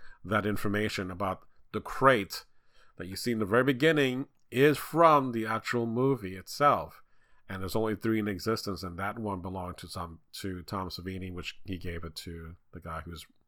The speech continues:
doing the sh-, being the showrunner. So that's information that I love, and I, again, I adore. But it didn't feel like a Creepshow thing. Like, if we had a little bit more money to make it a little bit more,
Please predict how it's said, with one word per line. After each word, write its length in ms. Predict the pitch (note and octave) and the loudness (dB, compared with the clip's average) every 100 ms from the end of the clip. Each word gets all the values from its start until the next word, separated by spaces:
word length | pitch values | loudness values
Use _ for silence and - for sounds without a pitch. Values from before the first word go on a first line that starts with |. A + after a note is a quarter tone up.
| _ | _
doing 220 | E2+ D#2+ | -10 -10
the 60 | D#2 | -12
sh-, 160 | - - - | -14 -14 -10
being 160 | F2+ F2 | -8 -8
the 80 | - | 0
showrunner. 540 | - A3 E3 G2+ D#2 - - - - - - | 8 8 8 4 2 -2 -10 -12 -14 -16 -18
So 440 | - D3+ C3+ B2+ - - - - - - - - - - - - - | 4 10 10 8 2 -4 -6 -12 -20 -20 -20 -18 -16 -16 -16 -14 6
that's 200 | F3 E3+ | 8 8
information 420 | F3+ E3 D#3 D3 | 4 4 4 8
that 200 | C#3 C3 - - | 8 8 0 2
I 140 | A#2+ | 4
love, 320 | B2+ A#2 F#2 E2+ | 6 4 0 -2
and 160 | G2+ | -4
I, 80 | G2+ - | -4 -2
again, 440 | A2 A#2 G#2+ F#2 - _ _ - | 0 2 0 -4 -14 _ _ -6
I 160 | G2+ | -4
adore. 560 | G2+ F2+ G#2 D#2 C2 - - - - - - - - - _ | -4 -4 -4 -4 -4 -8 -12 -16 -20 -20 -20 -20 -20 -20 _
But 280 | C3+ B2+ - | 6 6 6
it 160 | B2 A2+ | -2 0
didn't 280 | C#3 C#3+ C#3 | 2 2 0
feel 640 | - C#3 C3 C3+ C3+ A#2+ - _ - - | -2 2 6 6 4 0 -12 _ -20 -6
like 500 | G#2 A2+ A2 - - - - | 2 2 2 -2 -14 -12 -10
a 80 | |
Creepshow 800 | G#2+ - A2+ A2 - A2+ A2+ A2+ - _ _ _ - - | -6 -2 0 2 4 6 6 2 -4 _ _ _ -20 0
thing. 400 | B2+ A#2+ A#2 A#2+ - - - - A#2 | 2 4 2 -6 -10 -20 -20 -6 0
Like, 200 | A2 - - | 0 0 -6
if 280 | A2+ A#2 - | -4 -4 -2
we 180 | C3+ C3 | -2 2
had 240 | D3 D3 | 4 4
a 40 | |
little 140 | D3+ D3 | 4 2
bit 140 | D3 | 2
more 240 | C#3 C#3 C3+ | 2 2 4
money 320 | C3+ C3 C3+ | 2 0 -2
to 120 | - | -2
make 220 | A2+ A#2+ | -4 -2
it 40 | B2 | 0
a 20 | |
little 140 | A#2+ | 0
bit 120 | A#2+ | 0
more, 440 | A#2 A#2 A2+ G#2+ | 0 2 4 2